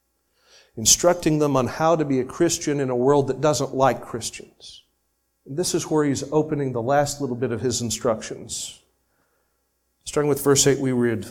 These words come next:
we read, "Finally, all of you, be like-minded, be sympathetic, and love one another.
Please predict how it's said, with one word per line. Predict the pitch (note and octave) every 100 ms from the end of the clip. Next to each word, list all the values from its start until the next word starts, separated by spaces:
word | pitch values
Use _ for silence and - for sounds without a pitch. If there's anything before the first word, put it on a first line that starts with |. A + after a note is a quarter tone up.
| -
we | B2+ B2
read, | A2+ A2+ G#2+ E2+ - - - _ _ _ _ _ _ _ _ _ _
"Finally, | D#3+ E3 E3 C#3+
all | D#3 D#3+ D#3
of | C3
you, | F#2+ D#2+ - - _ - _ _ _ _ _ _ -
be | - E3+
like-minded, | D3 C#3+ C#3 C3 A2+ A#2 C#3+ - - _ _ _ _ _ _ _ _ _ _ _
be | - E3
sympathetic, | - E3+ D#3+ D3 D3+ C#3 D3
and | G2+ C3 B2
love | B2 C3 A#2+
one | A#2 A#2+ A2
another. | G#2 G2 F2 F2+ F2+